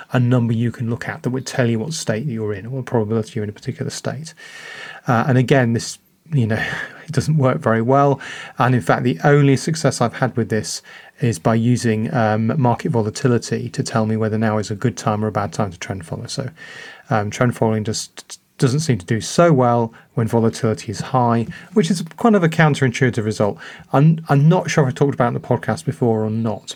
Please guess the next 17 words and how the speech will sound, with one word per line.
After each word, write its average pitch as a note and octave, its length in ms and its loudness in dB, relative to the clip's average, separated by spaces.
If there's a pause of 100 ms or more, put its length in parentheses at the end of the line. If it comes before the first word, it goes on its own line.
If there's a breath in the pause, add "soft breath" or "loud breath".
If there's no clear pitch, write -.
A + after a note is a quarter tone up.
but, A2+ 400 -2
um, A2 180 0
I - 80 -4
think D#3+ 460 0
I C#3+ 80 0
have, G2+ 260 -4
so - 100 -4
I'm A#2+ 40 0
not B2+ 80 -2
gonna C#3+ 120 -2
go A#2 120 0
into G2+ 140 -4
too - 160 -4
much C#3+ 180 -4
detail A2 340 -6
about G#2 320 -10
it. - 120 -10